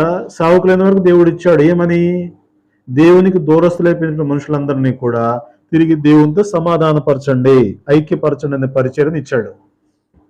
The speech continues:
అందుకే ఆయన ఏమంటాడు అనంటే, ఇరవై వచనంలో, "కావున దేవుడు మా ద్వారా వేడుకొనినట్టు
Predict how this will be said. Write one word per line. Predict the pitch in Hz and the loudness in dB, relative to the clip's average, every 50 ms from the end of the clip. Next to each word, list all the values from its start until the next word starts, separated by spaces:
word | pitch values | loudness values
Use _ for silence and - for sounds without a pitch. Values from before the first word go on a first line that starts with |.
| _ _ _ _ _ _ _ - | _ _ _ _ _ _ _ -2
అందుకే | 175 165 165 190 175 | 0 0 2 4 4
ఆయన | 165 160 156 | 4 4 2
ఏమంటాడు | 156 165 170 170 160 151 170 156 151 147 147 | 2 2 2 0 0 0 2 2 4 4 4
అనంటే, | 143 139 135 131 127 127 123 120 120 202 185 139 123 123 127 135 143 143 147 147 147 - - _ _ _ _ _ _ _ _ _ _ _ _ _ _ _ _ _ _ _ _ _ _ _ | 2 2 2 2 0 0 0 0 2 4 4 4 4 4 4 4 6 4 4 2 0 -6 -16 _ _ _ _ _ _ _ _ _ _ _ _ _ _ _ _ _ _ _ _ _ _ _
ఇరవై | 139 151 170 180 180 170 156 147 | 0 2 4 6 6 6 4 4
వచనంలో, | 143 - 139 135 127 123 120 117 117 120 120 120 123 120 120 - _ _ _ _ - | 2 0 -2 -2 0 0 0 0 0 0 0 0 -2 -4 -6 -12 _ _ _ _ 0
"కావున | 160 165 185 190 190 185 | 2 2 4 4 2 2
దేవుడు | 180 151 160 175 185 196 202 202 202 | 2 2 4 4 6 6 6 6 4
మా | 190 170 156 156 | 4 2 0 0
ద్వారా | 151 135 147 156 160 170 175 180 | 0 2 2 2 4 4 4 4
వేడుకొనినట్టు | 170 151 143 147 160 170 180 185 180 - - 202 208 226 233 220 175 - - - 123 120 120 123 123 127 131 | 2 2 4 4 4 6 4 4 2 2 0 2 2 4 2 2 0 -2 0 0 2 2 4 2 2 0 -2